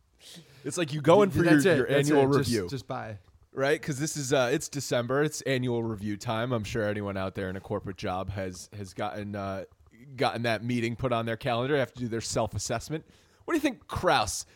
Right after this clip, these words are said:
Speaker 1: how do you think Krause assessed his performance over the past year? It's like,
Speaker 2: The
Speaker 1: no shit, you're getting fired, dude.
Speaker 2: Like, the thing that, the thing that, that, you know, I've talked about in the past too is, like, I don't think one guy is responsible for all this stuff, obviously.
Speaker 1: Of course
Speaker 2: But,
Speaker 1: not.
Speaker 2: but there needs to be, there needs to be a system of balances,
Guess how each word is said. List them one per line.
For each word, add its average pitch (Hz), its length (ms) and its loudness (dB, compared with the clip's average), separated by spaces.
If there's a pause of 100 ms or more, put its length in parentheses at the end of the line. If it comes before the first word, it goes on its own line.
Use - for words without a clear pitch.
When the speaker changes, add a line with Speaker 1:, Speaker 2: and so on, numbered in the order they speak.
(140)
Speaker 1:
how - 80 0
do 277 60 0
you 240 60 0
think 220 140 2
Krause 147 540 2
assessed - 480 -2
his 131 340 0 (120)
performance 120 580 0
over 107 180 -4
the 101 80 -4
past 110 360 -4
year? 104 260 -10 (680)
It's 196 240 4
like, 160 280 2 (840)
Speaker 2:
The 180 100 0
Speaker 1:
no 208 120 8
shit, 220 360 -2
you're 165 160 2
getting 143 260 0
fired, 123 400 2
dude. 147 320 0 (180)
Speaker 2:
Like, 214 160 0
the 233 80 -2
thing 269 220 -4
that, 208 140 -2
the 170 120 0
thing 208 280 -2
that, 147 420 -2
that, 131 300 -4 (320)
you 143 100 -8
know, 139 80 -6
I've 147 220 -4
talked 160 220 -6
about 143 180 -2
in 131 80 -10
the 120 60 -10
past 139 340 -8
too 151 120 -4
is, 127 120 -8
like, 127 180 -10
I 156 140 -2
don't 160 140 -2
think 147 200 -4
one 143 240 -2
guy 139 240 0
is 135 120 -2
responsible 147 460 -8
for 147 140 -6
all 143 80 -2
this 147 100 -6
stuff, 156 180 -8
obviously. 160 480 -8
Speaker 1:
Of 170 60 -12
course 123 320 2
Speaker 2:
But, 143 120 -2
Speaker 1:
not. 165 160 -8
Speaker 2:
but 180 120 -2
there 185 140 0
needs 175 280 -6
to 202 100 -2
be, 170 300 -2
there 147 180 -4
needs 165 200 -4
to 196 100 -6
be 165 360 -6
a 139 200 -6
system 160 720 -6
of 131 240 -10
balances, 143 680 -8